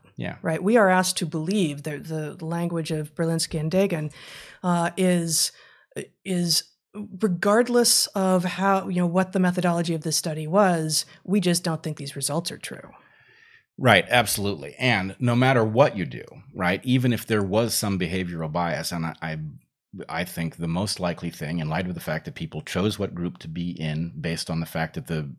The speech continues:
Speaker 1: uh, materials that they were being given had shown great promise in preventing covid, is that those people who felt they were somewhat protected would be somewhat less careful, so it would go in exactly the opposite direction. But regardless, nothing gets you to a hundred percent effect other than an effect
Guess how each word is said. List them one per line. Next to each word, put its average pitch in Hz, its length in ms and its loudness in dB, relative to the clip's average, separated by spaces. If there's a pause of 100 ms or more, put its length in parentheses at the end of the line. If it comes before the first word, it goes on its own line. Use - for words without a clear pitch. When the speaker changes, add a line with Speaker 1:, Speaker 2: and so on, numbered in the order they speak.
(160)
Speaker 1:
uh, 76 240 -6
materials 85 600 -4
that 80 160 -8
they 87 100 -4
were 80 140 -4
being 78 280 -2
given 87 260 -2
had 73 180 -6
shown 82 320 -2
great 87 260 -4
promise 85 400 -4
in 78 100 -4
preventing 85 540 -4
covid, 107 340 2
is 87 120 -2
that 85 160 -6
those 90 160 -2
people 82 280 -6
who 85 80 -4
felt 87 240 -6
they 85 120 -6
were 87 80 -4
somewhat 92 380 -4
protected 110 480 -8
would 82 120 -8
be 80 80 -8
somewhat 82 340 -2
less 73 220 -6
careful, 76 420 -8
so 82 240 -6
it 78 60 -4
would 76 140 -8
go 85 120 -2
in 82 80 -2
exactly 90 440 -2
the 80 100 -4
opposite - 380 -6
direction. 90 480 2
But 85 160 -4
regardless, 98 680 2
nothing 175 420 -2
gets - 260 -2
you 85 80 -4
to 80 260 -6
a 71 40 -2
hundred 113 520 -4
percent 92 500 -6
effect - 480 -2 (240)
other 104 260 2
than 95 240 2
an 95 180 -4
effect 90 440 -2